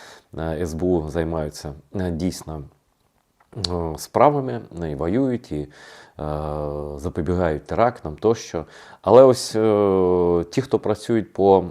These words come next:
е, цим товаріщам, вони точно не допрацьовують.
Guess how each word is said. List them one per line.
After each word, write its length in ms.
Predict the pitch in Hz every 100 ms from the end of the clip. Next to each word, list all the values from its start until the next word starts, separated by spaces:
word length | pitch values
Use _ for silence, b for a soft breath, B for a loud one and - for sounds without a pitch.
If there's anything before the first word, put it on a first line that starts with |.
| -
е, 920 | 90 87 85 82 82 80 80 78 80 139
цим 300 | - 175 196 170 _ _ _ _ _
товаріщам, 640 | - 92 90 78 - - 69 -
вони 240 | 85 120 135
точно 380 | 120 - -
не 120 | 71 71
допрацьовують. 800 | 76 73 85 151 151 78 -